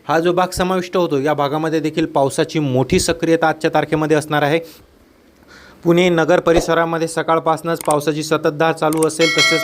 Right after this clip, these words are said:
पावसाचा जोर हा येत्या काही तासांमध्ये आणखीन जास्त वाढणार आहे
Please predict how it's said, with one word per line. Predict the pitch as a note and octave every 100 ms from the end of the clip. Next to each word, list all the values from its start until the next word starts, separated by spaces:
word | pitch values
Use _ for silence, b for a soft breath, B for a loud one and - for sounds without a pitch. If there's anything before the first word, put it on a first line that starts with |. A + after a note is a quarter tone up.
| -
पावसाचा | C#3+ D3 D#3+ D#3+
जोर | C#3+ D3 D#3
हा | A#2+ D3+
येत्या | C#3 C3+ D#3
काही | D3+ D3 D#3
तासांमध्ये | C#3+ D3 D3+ D3+ D3+
आणखीन | C3 C3 C#3+ D3+ A2
जास्त | C3+ C3 E3
वाढणार | D#3 D3+ D#3 D#3
आहे | D#3